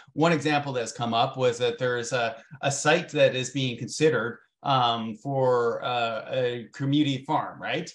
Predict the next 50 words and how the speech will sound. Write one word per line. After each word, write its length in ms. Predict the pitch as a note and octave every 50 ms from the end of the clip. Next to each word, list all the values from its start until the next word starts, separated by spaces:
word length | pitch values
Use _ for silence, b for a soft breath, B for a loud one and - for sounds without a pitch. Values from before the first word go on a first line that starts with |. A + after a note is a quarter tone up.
| B B F3 B
And 240 | - D#3+ D3+ C#3+ C3
then 300 | C#3 C3+ C3+ B2+ A#2+ - _ _ _
w-, 260 | - C3+ C#3 D3+ D3+ - _ -
what 260 | - C#3 E3 F#3+ F#3
would 140 | G3 F#3 D#3+
this 100 | E3 -
community 320 | - D#3 D#3 D#3+ D3 C#3
farm 240 | - D#3 C#3+ C3 A2
look 160 | A#2+ C#3 C3+
like? 160 | F#3 F3+ E3
It's 140 | E3 D3+ C#3+
actually 220 | C#3+ C3+ B2+ C#3 B2+
a 20 |
fairly 300 | - C#3 C#3 B2+ A2 G#2+
large 280 | G2+ A2 A2+ C#3 D#3 D3+
site. 320 | - - F3 F3+ G#3 G#3
So 340 | - - D3+ C3+ B2+ B2 A#2+
it 40 | A#2+
could 120 | A#2+ C#3+ C#3
also 180 | C3+ C3+ C3+
have 220 | A#2 A#2+ B2 B2 B2
other 280 | - C3+ C3+ C3+ C3+ C3+
elements 420 | C3+ C#3 D3+ D3+ D3+ C#3+ C#3 -
like 180 | B2 A#2+ G#2+ -
green 240 | A#2 A#2+ C3 C#3 C3+
space, 500 | C3+ - C3+ B2+ C3 B2+ A#2+ - B B B C#3
uh, 220 | - B2+ B2 C#3 C#3
trail 320 | C3+ - C#3 C3+ B2+ C3 B2+
networks. 580 | B2+ B2 A#2+ - B2+ B2+ B2 B2 A#2+ - -
It 140 | C3+ B2 -
can 240 | C3+ C3 B2+ B2+ B B B B B -
kind 100 | F3+ F3+
of 100 | D#3 D3+
link 180 | E3+ E3 C#3+
into 160 | E3 C3+ C#3+
the 100 | C#3 C#3
community 360 | C3+ B2+ C3 C#3 C3 B2+ B2+ B2
in 100 | A#2 A#2+
other 200 | A2+ A#2 B2 A2+
ways, 380 | G#2 A2 A2+ C3+ F3 F#3+ C#3 C#3
right? 200 | C3 C3 C3+ C#3
And 100 | C#3 C#3
we 80 | C#3+
could 160 | C#3 D#3 D#3
look 200 | D3+ F3+ G3 F#3
at 180 | F#3 D#3+ C3+ C#3
different 300 | D#3 D3+ D3+ C3+ B2+ -
con-, 200 | C3 A#2+ A#2 A#2+ -
landscape 580 | D3+ C#3+ C3 B2+ B2 - - C3 C3 B2 - -
configurations 800 | B2 A2+ - B2+ A#2 A2 A2+ A#2 A#2 A#2 - - C3+ B2+ -